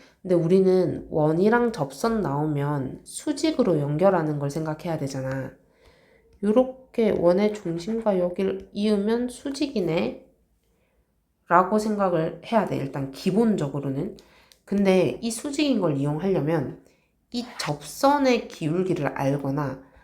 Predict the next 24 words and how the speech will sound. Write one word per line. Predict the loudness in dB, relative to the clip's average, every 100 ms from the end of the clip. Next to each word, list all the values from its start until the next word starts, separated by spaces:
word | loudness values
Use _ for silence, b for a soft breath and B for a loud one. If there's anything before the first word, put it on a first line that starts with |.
| B
아니면 | -4 0 0 0 2
얘 | 4 6 4
기울기를 | 0 -12 -6 -2 -2 -2 -2 0
명확히 | 0 0 0 -2 -6
표현할 | -6 -2 0 2 2
수 | 0 -6
있어야 | -6 -2 0 0
우리가 | -2 -4 -4
수직인 | -6 -8 -6 -6 -6
걸 | -2 -2 -4 -14 _ _ _ _
쓸 | -4 0
수 | 0 -2
있잖아. | -6 -8 -6 -8 -12 B B B B
근데 | -2 0
이 | 2
문제에서는 | 2 4 2 2 0 0 -2 -2 -2 -4 -8 -16 b b b b b b b _ _ _ _ _
봐봐. | -6 -4 -4 -8 -20 _ -6
여기 | -4 -4 -6 -8 -12 _ -18
C | -10 0 4 4
점 | 2 -2 -2
있지. | -2 -6 -8 -10
이분의 | -10 -8 -4 -2 0
오, | -2 -4 -6 -2 0 0 0 0 -2 -4 -8
영과 | -6 -4 -2 0 0 0 -6